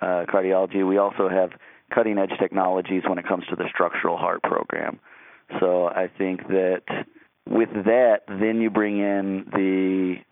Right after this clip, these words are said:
physician side of things, and we have, I mean, I, I've been working with,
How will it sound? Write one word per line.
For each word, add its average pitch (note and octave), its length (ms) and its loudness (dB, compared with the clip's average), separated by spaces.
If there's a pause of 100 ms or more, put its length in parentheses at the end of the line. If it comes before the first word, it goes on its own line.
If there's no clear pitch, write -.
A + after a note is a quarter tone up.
(100)
physician G2+ 600 -2
side F2+ 200 2
of F#2 140 -2
things, F2 320 -2 (100)
and F#2 160 -2
we F#2 120 0
have, F2+ 560 0 (680)
I F#2 80 0
mean, F#2 180 0
I, F#2+ 340 4
I've F#2+ 160 2
been G2 220 0
working F#2+ 420 0
with, F2+ 220 0